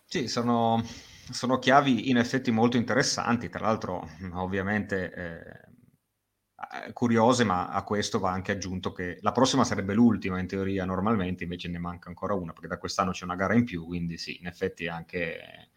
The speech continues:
eh, è anche tutto, tutto questo da valutare, insomma. Eh, chiudiamo con l'intervento di Nick,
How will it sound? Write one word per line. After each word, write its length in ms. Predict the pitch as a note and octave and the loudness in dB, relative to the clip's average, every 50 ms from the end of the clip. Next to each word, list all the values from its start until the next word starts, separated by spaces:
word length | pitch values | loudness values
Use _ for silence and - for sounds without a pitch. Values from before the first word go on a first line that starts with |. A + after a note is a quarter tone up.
| _ - - - - - - - - _ _ _ _ _ | _ -20 -20 -20 -20 -20 -20 -20 -20 _ _ _ _ _
eh, 840 | - - G#2+ G#2 G#2 G2+ G2 G2 G2 G2 G2 G2 G2 G2 F#2+ F#2+ F2 | 4 8 10 10 10 10 10 10 10 8 8 8 6 6 6 4 2
è 160 | - - A#2 A#2 | 4 6 8 8
anche 360 | A2+ A2+ A2+ A2+ - A#2 A#2 | 8 8 8 6 6 6 6
tutto, 920 | A#2 B2+ C3 - - - - - C3 B2 A#2+ A#2+ A#2+ A#2+ A#2 A2 G#2 - - - | 6 4 2 0 -2 2 8 10 12 12 12 12 12 12 12 10 8 4 -2 -4
tutto 240 | - C#3 C3+ E3+ - | -2 4 6 8 8
questo 220 | C#3 C#3 - D#3+ | 10 10 10 10
da 120 | C3+ B2 | 12 12
valutare, 580 | G2+ G#2 G2 F#2+ G2 - D#3 A2 E2 F2 E2+ F2 | 12 10 8 6 6 8 8 8 8 6 2 0
insomma. 520 | F2 - - F2+ F2 F2 F2+ F#2 F#2+ F2+ - - - - - - - - | -2 -2 -2 -4 -2 -2 -2 -4 -6 -6 -8 -10 -12 -12 -12 -12 0 6
Eh, 180 | C3+ B2+ B2 A#2+ | 10 10 10 10
chiudiamo 640 | - - A3 F#3 F#3+ D3 A2 G2 G2 A2 C3 D#3+ | 10 8 8 10 10 10 12 10 10 8 8 6
con 200 | - - B2 A2+ | 6 6 6 8
l'intervento 560 | A2+ A#2 A#2+ B2 B2 A#2 B2+ C3+ A#2+ A#2+ A#2 A#2+ | 8 8 8 8 6 8 8 8 8 6 4 2
di 120 | C3 E3 | 2 4
Nick, 640 | E3+ C#3+ B2+ A#2+ - - - - D3+ D#3 D#3+ D#3 | 6 6 6 6 4 -2 0 6 8 8 8 6